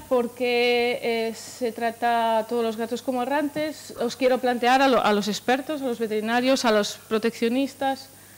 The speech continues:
a todos vosotros, cómo podemos, eh, tratar este tema, eh, social, es decir, cómo podemos llegar a la gente de la calle, porque es una cosa que nos ha costado muchísimo, o nos está costando muchísimo en Oviedo.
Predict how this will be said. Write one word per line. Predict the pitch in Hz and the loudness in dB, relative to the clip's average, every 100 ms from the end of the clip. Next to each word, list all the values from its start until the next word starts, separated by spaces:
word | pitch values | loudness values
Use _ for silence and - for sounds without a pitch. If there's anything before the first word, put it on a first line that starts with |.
| - - | -12 -6
a | 214 | -2
todos | 233 233 233 | -2 -2 -4
vosotros, | 233 285 269 254 254 - - - - - | -6 -6 -4 -4 -6 -18 -20 -20 -20 0
cómo | 285 294 311 | 4 6 4
podemos, | 311 285 277 285 285 - | 2 2 2 2 -2 -4
eh, | 269 233 240 | -2 0 0
tratar | 233 247 247 269 | 0 0 4 4
este | 269 262 | 4 0
tema, | 233 269 277 285 262 | 2 4 6 4 2
eh, | 233 220 214 208 | -2 -4 -4 -4
social, | - 220 240 247 214 | -2 -4 0 2 2
es | 220 | 0
decir, | 233 240 220 | 0 -2 -2
cómo | 262 294 | -2 0
podemos | 294 269 269 247 | 0 0 0 -2
llegar | 247 262 | 0 0
a | |
la | 240 | 0
gente | 233 247 | -2 0
de | 247 | 0
la | 233 | 2
calle, | 254 269 | 2 0
porque | 226 202 233 | 0 -4 -4
es | - | 0
una | 254 | 0
cosa | 254 247 | 0 0
que | 226 | 0
nos | 208 | 0
ha | 226 | -2
costado | 240 254 247 | -2 0 0
muchísimo, | 226 - 240 - 226 214 | 0 -4 -6 -4 -4 -4
o | 214 | -2
nos | 226 185 | 0 0
está | 190 214 | -2 -2
costando | 214 254 269 262 | 0 0 2 0
muchísimo | 233 240 233 240 | 0 -4 -2 -2
en | 233 | 0
Oviedo. | 226 277 262 202 | 0 0 0 -2